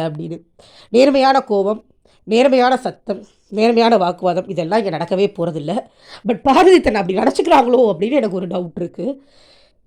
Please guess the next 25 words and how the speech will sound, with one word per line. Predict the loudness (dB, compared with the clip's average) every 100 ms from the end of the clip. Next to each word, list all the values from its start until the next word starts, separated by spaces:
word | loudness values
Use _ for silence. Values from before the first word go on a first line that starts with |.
| _ _ -2
இவங்களோட | 2 4
கேரக்டர் | 4 2 2
எல்லாருக்கும் | 0 0 -2
செட் | -6 -4
ஆகாதா? | -6 -8 -12 -10
ஆகாது. | -2 -2 -2 -6 -2
ஏன் | 2 4
ஆகாது? | 4 0 -4 -6 _ _
ஏன் | -2 0
ஆகாதுன்னா | 0 0 -4 -4
அவங்க | -4 -4
மார்க் | -4 -4 -4
பண்றாங்க. | -6 -6 -12 -16 _ _ _ -20 -12
ரியல் | -2 2 4
லைஃப்ல | 2 0 -2
ஆகட்டும், | -2 -4 -8 -12 _ _ -8
ஒரு | -6 0
ஷோல | 2 4
ஆகட்டும், | 4 0 -4 -10 -14 _
மார்க்கிங் | -2 -2 -2 -4
பண்றது | -4 -6 -4 -4 -4 _ -2
is | 0 0 0
very, | 0 2
very | 0 0 0 -2
wrong. | -2 -4 -4